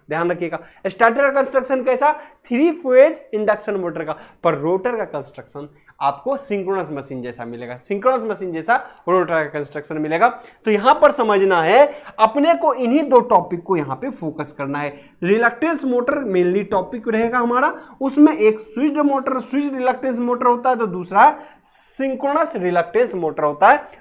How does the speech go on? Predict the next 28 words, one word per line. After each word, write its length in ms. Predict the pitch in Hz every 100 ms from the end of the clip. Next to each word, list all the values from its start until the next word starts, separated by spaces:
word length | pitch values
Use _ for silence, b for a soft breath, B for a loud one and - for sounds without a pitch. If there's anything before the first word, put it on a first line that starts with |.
| _
तो 80 | 185
चलिए 460 | 180 240 247 269 285
अपन 380 | 196 175 214 214
इन्हीं 400 | 190 185 185 262 202
दोनों 260 | 185 175 165
पैरामीटर 600 | 170 160 156 156 156 151
के 160 | 151
साथ 260 | 147 185 240 262 B B _ 226
इन 200 | 262 202
दोनों 280 | 165 160
चीजों 320 | 160 151 147 147
को 300 | 180 262 269 B _ -
अच्छे 340 | 160 - 226
से 200 | 214 147
आज 300 | 123 151 214 _ - - -
स्टडी 400 | 135 - 143 131
करते 380 | - 107 - -
हैं। 80 | - _ _ _ _ _ _ _ _ _ _ _ _ _ _
देखिए 200 | 226 220
जितने 440 | 165 196 214 269 320
भी 100 | 311
मोटर 320 | 285 285 277
है 120 | 285
सिंक्रोनस 640 | 285 - 269 269 294 285 247
स्पीड 220 | - 175
को 100 | 160
फॉलो 220 | - 147
करेगा। 380 | 139 131 131 135